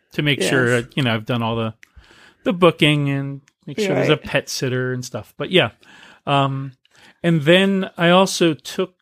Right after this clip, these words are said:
Speaker 1: um, from the G T D idea of, uh, having agenda tags, basically, for
Speaker 2: Right.
Speaker 1: people. If, like,
Speaker 2: Right.
Speaker 1: the next time I talk to somebody, I need to, uh, bring up these items.
Speaker 2: Mm-hmm.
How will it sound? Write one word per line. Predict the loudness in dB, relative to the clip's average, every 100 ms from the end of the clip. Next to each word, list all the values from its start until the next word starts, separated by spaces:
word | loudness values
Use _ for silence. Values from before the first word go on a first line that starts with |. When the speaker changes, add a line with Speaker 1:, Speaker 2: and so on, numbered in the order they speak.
| _ _ -4
Speaker 1:
um, | -4 -4
from | -6 -4
the | -4
G | -4 -6
T | -4 -4
D | -2 -2 -2
idea | -2 -2 0 0 2
of, | 0 -4 -4 -4 -4
uh, | -2 -2 -4 -8 -6
having | -2 0 0 -2 -4
agenda | -4 -2 -2 -2 2 0 0 -8
tags, | -2 2 2 0 -4
basically, | -4 -2 -2 -2 0 0 -2 -8 -20 -20 _ _
for | -4 -4 0
Speaker 2:
Right. | 0 2
Speaker 1:
people. | 4 2 0 -6 _ _ _
If, | -2 0 0 0
like, | 0
Speaker 2:
Right. | 2
Speaker 1:
the | 2
next | 0 0
time | -2 0
I | 0
talk | 2 0 0
to | -4
somebody, | -2 -2 0 0 0 -2 -8 -20 -20 _
I | 0 2
need | 2 0 0
to, | 0 2 2
uh, | 0 0 -2 -8 _ _ _ _ _
bring | -4 0
up | 0 -2
these | -4 -4 -2
items. | -4 -8 -16 -16 -16 -16 _ _ _ _ -2
Speaker 2:
Mm-hmm. | 0 0 -4